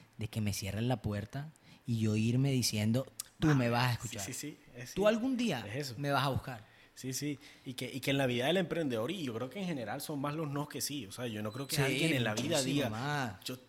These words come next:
Speaker 2: toda mi vida me han dicho que sí". O sea, yo no creo que exista esa persona. Y, eh, el hecho de tú enamorarte del no es lo que de verdad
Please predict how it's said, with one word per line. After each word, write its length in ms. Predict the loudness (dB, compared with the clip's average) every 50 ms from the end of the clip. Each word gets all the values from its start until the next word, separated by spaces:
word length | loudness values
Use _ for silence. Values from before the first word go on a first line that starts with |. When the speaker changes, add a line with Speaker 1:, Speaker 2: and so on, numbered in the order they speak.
| -20 _ _
Speaker 2:
toda 220 | -4 -2 -2 -2
mi 100 | -2 -2
vida 220 | -2 -2 -4 -4
me 80 | -4 -4
han 60 | -6 -6
dicho 200 | -6 -6 -6 -6
que 120 | -4 -2
sí". 100 | -2 -2 -2 -4 -6
O 40 | -6
sea, 160 | -6 -8 -8
yo 200 | -10 -10 -10 -10
no 180 | -10 -12 -12
creo 240 | -10 -8 -8 -8 -8
que 80 | -8 -6
exista 360 | -6 -6 -4 -6 -6 -8 -8
esa 180 | -8 -8 -8 -10
persona. 400 | -10 -12 -10 -10 -10 -10 -10 -14 -16 -18 -20 -20 -20 -18 -12
Y, 300 | -8 -8 -8 -8 -8 -14 -16 -14 -12
eh, 280 | -10 -10 -10 -10 -12 -12
el 140 | -8 -6 -4
hecho 180 | -4 -4 -4 -6
de 60 | -6
tú 160 | -6 -4 -4 -2
enamorarte 540 | 0 0 0 0 0 0 0 -2 -4 -6
del 260 | -4 -4 -2 -2 -4 -4
no 240 | -4 -4 -6 -6 -8 -12 -16 -16 -16 -16 -18 -18 -18 -20 -20 -20 -20 -20 -14
es 120 | -12 -10 -8
lo 140 | -8 -8 -6
que 100 | -6 -4
de 140 | -2 -2 -2
verdad 420 | -4 -6 -6 -4 -4 -4 -4 -6